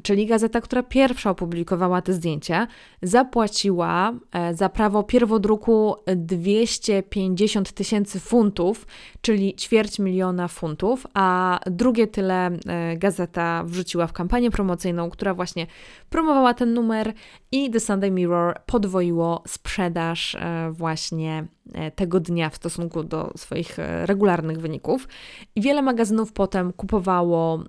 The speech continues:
e, te zdjęcia na przedruk i, e, Mario, em, oraz jego pośrednik, którego wspominałam wcześniej, e, Jason Fraser,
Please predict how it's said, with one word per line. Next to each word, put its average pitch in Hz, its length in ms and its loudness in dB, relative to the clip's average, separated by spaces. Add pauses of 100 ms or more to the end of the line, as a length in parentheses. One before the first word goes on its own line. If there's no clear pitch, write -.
e, 165 160 -4
te 185 160 -2
zdjęcia 170 640 -4 (540)
na 160 220 -2 (380)
przedruk 254 560 0 (560)
i, 285 440 -2
e, 190 160 0
Mario, 220 1080 2
em, 190 680 -2 (600)
oraz 214 300 2
jego 180 320 2
pośrednik, 214 500 0
którego 180 340 -4
wspominałam 185 520 -2
wcześniej, 190 720 -2
e, 175 240 0
Jason 180 240 -2
Fraser, 220 460 0